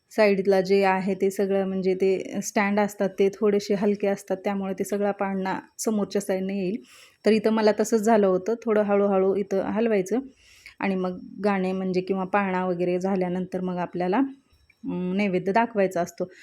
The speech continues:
तर नैवेद्य दाखवताना प्रत्येक नैवेद्यावर तुळ-, तुळशीचं पान आपल्याला ठेवायचं असतं.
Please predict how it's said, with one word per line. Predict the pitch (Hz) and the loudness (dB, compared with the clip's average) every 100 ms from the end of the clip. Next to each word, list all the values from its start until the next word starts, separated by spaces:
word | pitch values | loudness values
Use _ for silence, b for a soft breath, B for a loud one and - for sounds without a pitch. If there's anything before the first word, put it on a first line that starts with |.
| B B B | B B B
तर | 220 | 4
नैवेद्य | 262 254 247 247 | 6 8 6 6
दाखवताना | 240 240 220 220 | 4 2 0 0
प्रत्येक | 220 247 247 269 269 | 2 2 2 2 4
नैवेद्यावर | 240 226 202 208 214 | 6 4 4 4 2
तुळ-, | 214 247 - 247 | 2 2 2 4
तुळशीचं | 226 - 226 233 | 2 2 -2 0
पान | 226 202 | -2 -2
आपल्याला | 190 190 185 185 | -2 0 2 0
ठेवायचं | 190 226 202 185 185 | 0 2 2 2 -2
असतं. | 180 214 | 0 -4